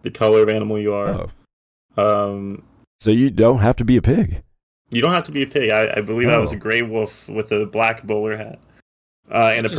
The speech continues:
Speaker 1: purple
Speaker 3: does
Speaker 1: shirt.
Speaker 3: not sound like the right
Speaker 1: <laughs>
Speaker 3: animal for a Peppa Pig game.
Speaker 1: <laughs>
Speaker 3: Here comes a gray wolf.
Speaker 2: Hey.
Speaker 3: Watch out.
Speaker 1: <laughs> No, 'cause she's my
Speaker 2: <laughs>
Speaker 1: friend. So, <laughs> I
Speaker 3: Yeah, very friendly.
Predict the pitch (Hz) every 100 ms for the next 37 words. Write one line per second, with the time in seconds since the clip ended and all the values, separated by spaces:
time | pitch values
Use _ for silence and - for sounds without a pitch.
0 | 110 113 - 131 139 - 131 131 117 107
1 | - - 107 101 117 117 - _ _ _
2 | _ _ _ _ _ 117 - - 113 113
3 | 117 104 98 101 - 107 95 - 123 -
4 | 92 - 113 98 95 98 98 101 _ 110
5 | - - - - 320 - _ - - -
6 | 131 139 165 175 170 196 202 214 214 180
7 | 156 139 151 175 254 262 185 - 226 143
8 | - _ _ _ _ _ 107 107 107 110
9 | 110 104 214 - 190 175 113 - 143 113
10 | 104 - _ _ _ _ _ - 135 127
11 | 117 107 - _ - - _ _ _ _
12 | - - - 123 123 120 117 113 143 98
13 | 135 170 156 170 165 135 110 107